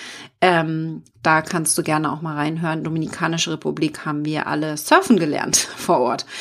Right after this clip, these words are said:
Sind dann morgens erstmal zwei Stunden aufs Board gestiegen,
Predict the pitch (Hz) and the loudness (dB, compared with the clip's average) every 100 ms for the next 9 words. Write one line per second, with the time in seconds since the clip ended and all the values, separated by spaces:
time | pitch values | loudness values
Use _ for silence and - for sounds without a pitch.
0 | - - 190 196 185 190 226 240 240 208 | -12 -4 -2 2 6 8 8 6 4 2
1 | 214 214 196 196 196 190 - 180 202 - | 2 2 4 4 4 0 2 2 2 -2
2 | 196 180 - - 220 240 - 233 - 214 | -4 -2 -4 2 4 4 0 -2 0 0
3 | 214 220 220 | 0 2 0